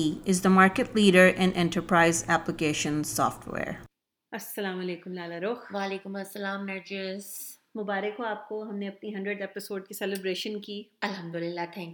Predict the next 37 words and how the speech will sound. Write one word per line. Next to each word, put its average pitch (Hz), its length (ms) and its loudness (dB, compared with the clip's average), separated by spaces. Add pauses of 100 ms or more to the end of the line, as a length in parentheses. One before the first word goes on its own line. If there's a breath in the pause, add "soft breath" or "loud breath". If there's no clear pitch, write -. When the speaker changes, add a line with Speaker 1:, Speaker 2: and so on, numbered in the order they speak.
(100)
Speaker 2:
you، 170 120 -12
تمہیں 170 200 -12
بھی 175 160 -12
بہت 170 320 -18
بہت 165 240 -16
مبارک - 420 -14
ہو، - 60 -8 (100)
ہمیں 208 200 -6
بھی 202 120 -4
بہت 170 260 -12 (100)
بہت - 260 -18
مبارک - 480 -18
ہو، 175 100 -18 (140)
بہت 226 260 -10
خوش 185 220 -14
ہیں 170 80 -12
ہم۔ 143 80 -14 (180)
Speaker 1:
بڑا 226 140 4
مزہ 196 200 -2
آیا۔ 165 400 -6
Speaker 2:
وہ 311 180 0
مزہ 285 220 0
آیا، 202 400 2
ہم 185 100 -10
نے 196 60 -12
بہت 185 220 -6
انجوائے 175 420 -8 (120)
کیا، - 260 -6 (540 loud breath)
سیلیبریٹ 180 540 -10
کیا 165 360 -10 (220)
Speaker 1:
ہم۔ 175 160 -8
Speaker 2:
اپنی 165 240 -8
محنت 175 440 -10
کو، 165 220 -12
اپنی 170 200 -14
خوشی 185 360 -12
کو۔ 165 320 -14